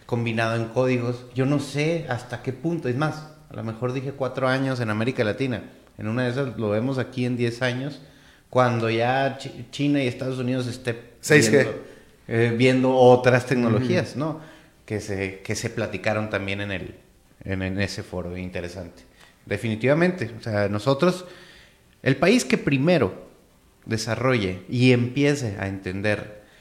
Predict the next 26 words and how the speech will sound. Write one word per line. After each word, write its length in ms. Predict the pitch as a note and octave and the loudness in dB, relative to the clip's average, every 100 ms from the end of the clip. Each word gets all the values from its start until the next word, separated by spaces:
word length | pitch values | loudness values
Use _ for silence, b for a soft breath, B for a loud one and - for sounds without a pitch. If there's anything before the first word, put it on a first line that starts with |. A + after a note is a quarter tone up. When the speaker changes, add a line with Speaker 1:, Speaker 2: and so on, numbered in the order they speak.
| B B - | B B -4
Speaker 1:
que 120 | A#2+ | 0
la 120 | A#2 | 2
necesidad, 840 | A#2 A2 A#2+ B2+ A#2+ C#3 C#3 - - - _ | 0 -2 -4 -2 2 2 2 -8 -20 -20 _
el 180 | A2+ A#2 | 2 8
oro 520 | D3+ E3+ D#3 - - A#2 | 8 8 4 0 -10 -6
del 160 | A2+ | -6
futuro, 720 | - A2+ - C3 A#2 F#2 - G#2 | -6 -8 -2 0 2 -2 -4 -2
más 220 | A#2 C3+ | 0 2
bien 180 | C3 A#2 | 2 2
del 160 | A2 | 0
presente 500 | - G#2+ C#3 B2+ - | 0 0 2 0 0
y 20 | |
del 140 | G#2 G2 | -2 -2
futuro, 680 | G2+ - C3 G2+ - - - G#2+ | -6 0 0 0 -4 -18 -14 -10
va 60 | |
a 60 | A2 | -6
ser 400 | A#2+ A#2+ A#2 B B B - | 0 0 -2 B B B -10
el 160 | G2 | -6
capital 460 | G#2 - G#2+ A#2+ C3+ | -6 -6 0 2 2
humano 320 | D3 C3+ G#2 | 2 0 0
y 80 | F#2+ | -2
el 100 | F#2+ | -2
desarrollo, 580 | G2+ - - A#2+ A#2+ G#2+ | -4 -6 -2 0 0 0
obviamente, 420 | A2 A#2+ A#2 A2 | 0 0 -2 -6
de 60 | G2 | -6
tecnologías, 800 | G2 F#2 F#2 - D3 F#3 F#3 | -6 -6 -6 -6 -2 -2 -4